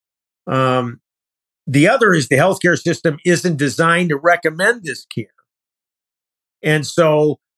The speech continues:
the only way it does get used is by more knowledgeable people that are familiar with it and ask for it. And so that's another reason, uh, for, that's one of the reasons I wrote the book. It's an opportunity to educate everyone.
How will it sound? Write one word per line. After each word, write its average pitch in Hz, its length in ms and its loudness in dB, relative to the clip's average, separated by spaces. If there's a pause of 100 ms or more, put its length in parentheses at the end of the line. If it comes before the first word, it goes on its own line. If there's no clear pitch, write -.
(120)
the 156 160 2
only 190 260 2
way 175 280 0
it 127 180 -4
does 190 320 2
get 165 240 -6
used 151 500 -4
is 156 320 0
by 143 380 2 (240)
more 156 300 2
knowledgeable 156 680 -2
people 156 380 -4
that 147 400 0
are 147 160 0
familiar 180 540 -2
with 143 200 -4
it 156 120 0
and 156 120 -4
ask 190 440 -2
for 107 160 -8
it. - 960 -16
And 143 80 -2
so 165 140 2
that's 165 200 2
another 196 400 0
reason, 143 680 -6 (140)
uh, 120 300 0 (100)
for, 139 160 0
that's 156 220 0
one 165 100 2
of 160 80 2
the 143 80 -2
reasons 143 380 0
I 147 80 4
wrote 151 320 0
the 131 40 -4
book. 143 300 0 (320)
It's - 180 -4
an 147 100 -4
opportunity 151 680 0
to 135 100 -4
educate 143 560 -2
everyone. 175 580 -2